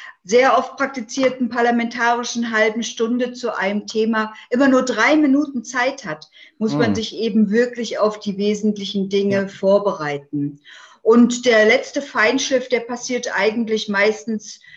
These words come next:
Speaker 1: am Abend, bevor die Rede dann
Speaker 3: Mhm.
Speaker 1: gehalten wird
Speaker 2: Ja.
Speaker 1: oder auch in der letzten Minute, weil man sich ja auch mit dem, was die Kollegen sagen, also
Speaker 3: Ja.
Speaker 1: oftmals auch politische Gegner,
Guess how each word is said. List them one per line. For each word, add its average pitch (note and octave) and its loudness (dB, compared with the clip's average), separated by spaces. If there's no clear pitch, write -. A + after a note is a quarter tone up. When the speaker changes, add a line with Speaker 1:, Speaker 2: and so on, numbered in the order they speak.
Speaker 1:
am G#3 0
Abend, A3 0
bevor B3+ 2
die C4+ 2
Rede C4+ 2
dann A#3+ 2
Speaker 3:
Mhm. A#3 -6
Speaker 1:
gehalten A3+ -2
wird A3+ 0
Speaker 2:
Ja. - -8
Speaker 1:
oder A#3+ 4
auch A#3 0
in A#3 -2
der G#3+ 0
letzten A3+ -4
Minute, C4 0
weil G#3+ 4
man A#3 2
sich A#3 -4
ja G#3 -2
auch G3 -2
mit G#3 -2
dem, A3 2
was G#3+ -4
die G#3 -8
Kollegen B3+ 0
sagen, D#3+ -6
also E3 -4
Speaker 3:
Ja. G#2+ -10
Speaker 1:
oftmals G3+ 0
auch G#3 2
politische G#3+ 2
Gegner, G3+ -2